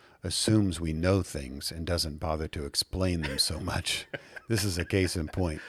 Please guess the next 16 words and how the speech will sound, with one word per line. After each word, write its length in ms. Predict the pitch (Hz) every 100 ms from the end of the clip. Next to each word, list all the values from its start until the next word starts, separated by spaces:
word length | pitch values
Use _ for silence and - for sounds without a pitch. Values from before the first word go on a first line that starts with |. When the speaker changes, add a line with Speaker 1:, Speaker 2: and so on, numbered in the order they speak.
| - -
Speaker 2:
Yeah. 240 | 123 107 107
Speaker 1:
You, 100 | 104
you 180 | 107 107
better 280 | 107 110 104
know 160 | 101
your 200 | 104 92
Old 200 | 87 82
Testament 480 | - 95 - 78 73
when 120 | 80
you 120 | 82 80
hit 180 | 82
First 260 | - 85 -
John 260 | 87 78 73
two 180 | 78
two. 380 | 71 - 69 71 - _ _ _ _ _ -
Speaker 2:
Yeah. 240 | 107 107